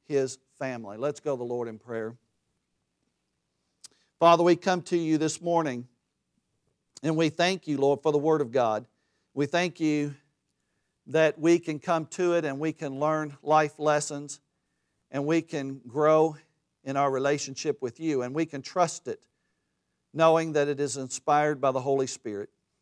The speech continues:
And we ask, Lord, today that you just speak to each one of us, draw us closer to you and nearer to you, and speak to our hearts, that as we leave this place today, those whom we encounter will say, "Surely they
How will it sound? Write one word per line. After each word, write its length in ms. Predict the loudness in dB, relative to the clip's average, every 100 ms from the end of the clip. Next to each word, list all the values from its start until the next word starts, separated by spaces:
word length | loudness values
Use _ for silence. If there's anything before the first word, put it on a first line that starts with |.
| _
And 100 | -6
we 160 | -2 2
ask, 320 | 4 2 0
Lord, 220 | 0 0
today 320 | 0 2 4
that 180 | 2 -4
you 100 | -6
just 160 | -6 -4
speak 300 | -2 -2 0
to 120 | -2
each 200 | -2 -4
one 220 | -4 -2
of 100 | -2
us, 360 | -4 -8 -14 -20 _ _ _ _ _
draw 300 | 2 6 6
us 120 | 4
closer 420 | 0 0 0 0 -8
to 80 |
you 340 | 0 4 4 4
and 120 | 0
nearer 220 | -2 -4
to 140 | -6 -8
you, 360 | -4 -2 -4 -6 _ _ _
and 140 | -12 -10
speak 380 | -4 -2 -2
to 140 | -2 2
our 140 | 2
hearts, 420 | 2 0 0 -4
that 200 | -4 0
as 280 | 0 0 -4
we 140 | -6 -4
leave 340 | -2 -2 -4
this 180 | -4 -4
place 440 | -4 -2 -2 -6
today, 580 | -14 -4 -2 0 -2 -6 _ _ _ _ _ _
those 480 | 2 4 2 -4 -12 _
whom 180 | -10 -6
we 160 | -4 -4
encounter 640 | -6 -6 -4 -4 -6 -8
will 120 | -8
say, 300 | -8 -4 -4
"Surely 460 | -4 -4 -2 -2 -4
they 400 | -4 -2 -2